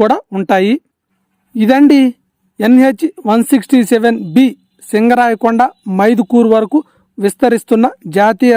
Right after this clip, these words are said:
రహదారిలో భాగంగా మాలకొండ నుంచి పామూరు మీదుగా సిఎస్ పురం వరకు జరుగుతున్న పనులకు సంబంధించి,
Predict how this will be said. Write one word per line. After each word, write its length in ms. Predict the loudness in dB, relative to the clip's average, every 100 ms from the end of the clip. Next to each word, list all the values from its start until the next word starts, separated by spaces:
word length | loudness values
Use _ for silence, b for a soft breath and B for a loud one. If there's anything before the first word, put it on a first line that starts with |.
| 2
రహదారిలో 560 | 0 0 0 0 -2 -2 0
భాగంగా 400 | 0 0 0 -2 b b _ -4 0
మాలకొండ 480 | 0 0 -2 0 0
నుంచి 220 | 0 0 -4 _ _ -2
పామూరు 440 | 0 2 2 2 2
మీదుగా 300 | 0 0 -2 b b _
సిఎస్ 320 | 0 2 0 -2
పురం 180 | -2 0 -2
వరకు 240 | -2 -4 -6 _ _ -12 -6 -2
జరుగుతున్న 480 | -2 -2 -2 -2 -2 b b _
పనులకు 340 | 0 2 0 -2
సంబంధించి, 520 | -2 -2 0 -2 0